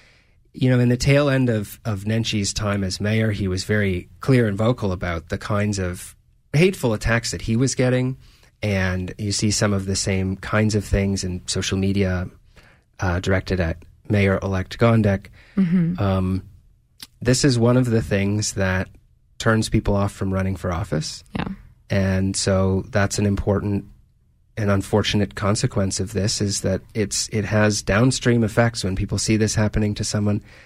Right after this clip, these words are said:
Speaker 1: they're considering a run for office. They think, "I don't wanna subject myself to that, or my family, my community." So,
Speaker 2: Absolutely.
Speaker 1: um, it's,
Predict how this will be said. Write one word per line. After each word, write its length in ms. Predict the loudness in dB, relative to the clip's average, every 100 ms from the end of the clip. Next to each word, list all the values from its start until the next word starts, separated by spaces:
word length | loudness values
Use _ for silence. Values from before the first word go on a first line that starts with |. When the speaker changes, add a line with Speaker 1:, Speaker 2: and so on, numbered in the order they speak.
| _ 0
Speaker 1:
they're 160 | 2
considering 500 | 2 2 2 2 0
a 60 | 0
run 200 | 0 -2
for 140 | 0
office. 480 | 0 0 -2 -2 -6 -12 -20 _ _ -2
They 140 | 0
think, 180 | 2 2
"I 100 | 4
don't 120 | 4
wanna 320 | 4 4 2 -2
subject 420 | -4 0 0 0
myself 360 | 0 0 -2 -2
to 60 | -4
that, 220 | -4 -4
or 60 | -4
my 140 | -4
family, 600 | -2 0 2 2 -2 -6 -8
my 160 | -8
community." 460 | -6 -2 0 0 0
So, 240 | 2 2
Speaker 2:
Absolutely. 560 | 0 -2 -4 -4 -4 -4 0
Speaker 1:
um, 420 | 0 2 0 -4 -12 -20 _ _ _ _ _ _ _ _ _ -2
it's, 360 | 0 -2 -6